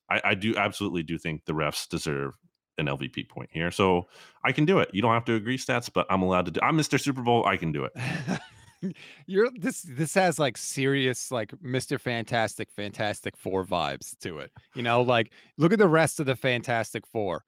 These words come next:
Speaker 2: They're all called what they do, except for the guy that stretches,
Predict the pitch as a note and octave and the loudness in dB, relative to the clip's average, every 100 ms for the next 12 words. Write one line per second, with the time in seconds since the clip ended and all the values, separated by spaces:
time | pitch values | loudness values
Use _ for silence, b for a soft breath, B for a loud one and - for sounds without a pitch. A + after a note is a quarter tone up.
0 | _ _ C3+ C#3+ D#3+ G3 G3+ - E3+ D#3+ | _ _ -2 2 6 8 6 4 4 4
1 | D#3 D#3 C#3 D3 A#2+ A2 B2 G#2+ E2 - | 4 2 0 0 -2 -2 -2 0 -4 -10
2 | G#2+ - F3 F#3+ - E3+ D#3+ E3 D#3+ C3+ | -12 -2 2 2 2 2 4 4 4 2
3 | - - F3 - E2+ G#2 | -2 2 2 2 -6 -8